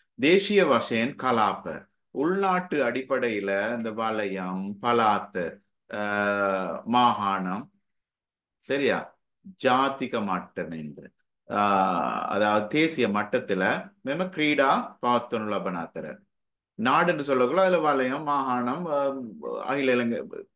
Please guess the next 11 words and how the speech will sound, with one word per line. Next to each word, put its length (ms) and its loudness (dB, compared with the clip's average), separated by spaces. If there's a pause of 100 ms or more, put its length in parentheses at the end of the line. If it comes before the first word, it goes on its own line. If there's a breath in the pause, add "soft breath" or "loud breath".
(300)
தேசிய 340 0
மட்டத்துல 420 -2
போட்டிகள் 320 0
நடக்கும். 420 -4 (600)
ஜாத்தியாந்தர 960 0
மட்டம் 360 -4
என்ற 360 -6 (120)
சர்வதேச 640 2
ரீதியிலும் 640 0 (280)
ஆசியானு 800 0
சகா, 440 -4